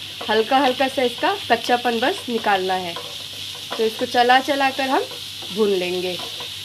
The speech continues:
प्याज हमारा ये देखिए भुना चुका है। अब इसके अंदर हम ये जो हरी मिर्च कूट के रखे थे ये डालेंगे। मिर्च और नमक आप अपने taste के according डालिए।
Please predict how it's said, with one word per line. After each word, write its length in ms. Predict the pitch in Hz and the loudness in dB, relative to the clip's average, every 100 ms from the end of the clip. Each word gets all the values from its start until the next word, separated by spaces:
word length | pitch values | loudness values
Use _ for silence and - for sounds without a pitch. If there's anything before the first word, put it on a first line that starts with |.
| - - - - - - - - _ _ - - - - - | -12 -10 -10 -12 -12 -12 -12 -14 _ _ -14 -12 -10 -8 0
प्याज 320 | 220 233 247 | 4 4 4
हमारा 340 | 262 254 247 330 480 - - - - - - - - - 208 | 2 4 4 2 -2 -8 -10 -10 -10 -10 -8 -8 -8 -6 0
ये 140 | 214 | 0
देखिए 300 | 208 208 208 | 0 0 -2
भुना 320 | 202 220 226 | 0 4 4
चुका 320 | - 269 285 | 4 2 6
है। 240 | 277 311 466 - - - - - - | 6 4 0 -6 -12 -10 -10 -8 0
अब 160 | 240 285 | 4 4
इसके 260 | 277 - 254 | 2 4 4
अंदर 280 | 233 226 | 6 4
हम 160 | 240 370 453 - - - | 4 2 2 -4 -6 4
ये 140 | 233 | 4
जो 160 | 233 240 | 6 6
हरी 240 | 233 240 | 6 6
मिर्च 240 | 254 254 254 | 6 2 2
कूट 240 | 254 240 | -2 0
के 120 | 277 | 4
रखे 320 | 262 254 269 | 4 4 2
थे 120 | 262 262 | 2 2
ये 200 | 226 247 | 4 6
डालेंगे। 560 | 254 254 254 262 381 - - - 233 | 6 6 4 4 2 2 0 0 4
मिर्च 300 | 254 302 330 | 6 6 6
और 140 | 311 | 6
नमक 420 | 285 247 277 370 - | 6 2 2 0 2
आप 220 | 226 233 | 4 4
अपने 280 | 240 247 277 | 2 0 0
taste 340 | 277 240 233 - | 6 4 4 0
के 60 | |
according 460 | 233 226 220 233 240 | 0 2 0 0 0
डालिए। 400 | 233 233 285 | 0 0 -2